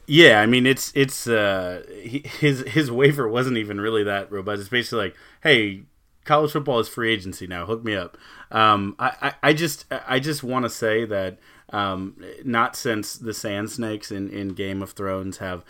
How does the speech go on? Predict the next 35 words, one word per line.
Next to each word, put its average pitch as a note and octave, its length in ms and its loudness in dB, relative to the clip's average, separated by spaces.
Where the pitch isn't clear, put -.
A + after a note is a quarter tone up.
uh, F#2+ 220 -8
a G2 80 -6
part G2+ 320 -2
of, F2+ 220 -8
of G2+ 180 -6
House G2 320 -4
Martell F#2 600 -6
been G2 380 -2
a, G2+ 260 -4
a G2+ 180 -4
less G2 580 -6
fulfilling G#2 500 -4
storyline F#2 800 -4
than F2+ 160 -8
Tate F#2+ 300 -8
Martell. F2+ 400 -6
God, A2+ 360 0
I G2 120 4
hope G#2+ 220 -2
that G#2+ 200 4
guy G2 300 2
graduates, G#2+ 920 2
um, G2 360 0
and, G#2 380 -4
and G2 220 -6
does F#2+ 280 -2
nothing F#2+ 440 -4
with F#2 100 -6
his F2+ 180 -8
life. F2 440 -8
Um, F2 260 -4
I F2+ 60 -4
hope G2 140 -4
Nick G2 180 -4
Starkel, F#2+ 500 -4